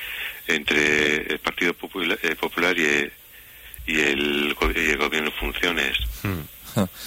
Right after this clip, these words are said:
Speaker 3: ¿Y ha habido nuevas movilizaciones? Porque ya la semana pasada lo que nos anunciabas es que había habido al-, algunas manifestaciones de ciudadanos alaveses.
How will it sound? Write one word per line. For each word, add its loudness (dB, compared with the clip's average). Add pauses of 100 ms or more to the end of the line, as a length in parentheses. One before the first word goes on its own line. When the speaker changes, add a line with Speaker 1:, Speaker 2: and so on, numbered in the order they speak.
(180)
Speaker 3:
¿Y 4
ha 4
habido 6
nuevas 4
movilizaciones? 4
Porque 0
ya 6
la 4
semana 4
pasada 4
lo 4
que 4
nos 4
anunciabas 4
es 4
que 6
había 6
habido 6
al-, 4
algunas 4
manifestaciones 4
de 6
ciudadanos 6
alaveses. 6